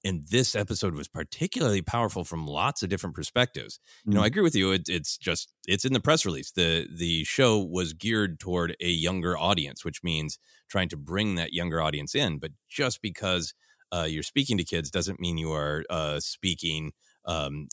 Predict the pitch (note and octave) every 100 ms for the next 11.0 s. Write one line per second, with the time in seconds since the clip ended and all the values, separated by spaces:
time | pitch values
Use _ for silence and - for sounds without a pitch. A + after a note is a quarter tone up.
0 | - D#2+ F2 D#2+ - F#2+ F#2 - F#2 F#2
1 | B2 B2+ E3+ E3+ F#3+ _ _ - A2+ C3+
2 | E2 F#2 F2 G2+ G2+ F2+ F#2+ G2+ - F2+
3 | F2+ - A#1+ F#2 F#2 - - F#2+ G2+ F#2+
4 | - F2 - - G#2 - - _ - -
5 | - G2 A2+ C3 F#2+ F#2+ D#2 A2+ C#3 G#2+
6 | D2+ C#2 - - C#3+ F#3+ D#3 - D#2 E2
7 | D2 - D2+ D2 F2 E2 D2+ E2+ C3 F#2
8 | D#2+ F#2+ B2 D#2+ D2+ D#2 - F2 E2 D#2+
9 | E2+ E2 D#2+ - D#2 - A2+ E3 A#2+ D2
10 | C2+ C2+ E2 - _ - _ E2+ D#2+